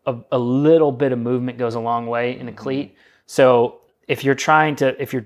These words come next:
Speaker 1: trying to do it yourself, you're looking at the, the cleat, and I would go about rotating the shoe. And so hold the cleat, it's steady, and then kinda move the shoe just a little bit to where, um, you kinda see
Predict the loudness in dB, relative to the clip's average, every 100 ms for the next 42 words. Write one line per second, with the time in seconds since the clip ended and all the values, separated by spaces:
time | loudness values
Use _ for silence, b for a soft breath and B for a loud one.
0 | -6 -2 0 0 -4 -6 -2 2 2 2
1 | -8 b b b _ -6 0 0 -2 0
2 | 0 0 0 0 -4 _ -12 -6 -2 -2
3 | -4 _ _ -4 -2 -2 0 2 2 2
4 | 2 2 2 0 -2 -2 -4 -4 -6 -8
5 | -10 -14 -10 -6 -6 -6 _ _ _ _
6 | _ -8 -6 -2 0 2 2 2 2 0
7 | 0 0 -6 -8 -8 -4 0 2 2 0
8 | -2 -2 0 -2 -4 _ _ _ _ -4
9 | -2 -2 2 2 2 0 -4 -2 -2 0
10 | -2 -2 0 0 0 0 -2 -4 _ _
11 | -6 -4 2 4 4 2 -4 b b b
12 | b _ -2 0 0 -2 -8 _ -8 -4
13 | 0 -2 -2 -4 0 0 0 -2